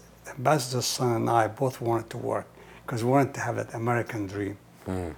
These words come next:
Speaker 1: So that's how we started there too. You know, it was a,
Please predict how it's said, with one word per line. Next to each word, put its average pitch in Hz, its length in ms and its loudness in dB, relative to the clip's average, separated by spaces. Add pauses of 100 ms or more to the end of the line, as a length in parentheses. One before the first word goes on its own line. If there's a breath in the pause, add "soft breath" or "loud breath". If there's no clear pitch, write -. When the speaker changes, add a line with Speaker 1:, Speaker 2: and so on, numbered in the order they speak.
(140)
Speaker 1:
So - 200 4
that's 143 240 6
how 120 180 4
we 120 60 0
started 131 460 2
there 117 240 2
too. 120 340 0
You 110 120 -2
know, 120 60 2
it - 160 -4
was 110 160 -2
a, 110 160 0